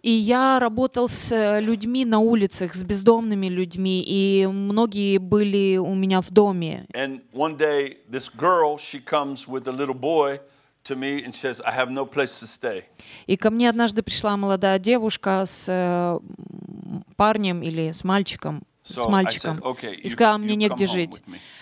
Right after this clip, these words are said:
Speaker 1: И я говорю: «Заходи, будешь жить в
Speaker 2: And
Speaker 1: нашем
Speaker 2: so I
Speaker 1: доме».
Speaker 2: bring her home,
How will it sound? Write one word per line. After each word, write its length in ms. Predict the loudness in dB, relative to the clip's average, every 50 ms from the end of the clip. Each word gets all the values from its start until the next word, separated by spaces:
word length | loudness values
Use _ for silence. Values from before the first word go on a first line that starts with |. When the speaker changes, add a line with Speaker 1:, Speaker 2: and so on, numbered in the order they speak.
| -18 -6
Speaker 1:
И 100 | 0 2
я 120 | 2 2
говорю: 240 | 4 2 2 2 2
«Заходи, 420 | 0 0 0 -2 -2 -2 -2 -2 -2
будешь 320 | 0 -2 -2 0 -2 -2
жить 240 | 0 -2 -4 -4 -4
в 40 | -6
Speaker 2:
And 40 |
Speaker 1:
нашем 300 | -6 -6 -4 -4 -4 -2
Speaker 2:
so 20 | -2
I 120 | -2 -2 -2
Speaker 1:
доме». 40 |
Speaker 2:
bring 140 | -2 -4 -4
her 160 | -4 -6 -6
home, 280 | -6 -6 -6 -8 -10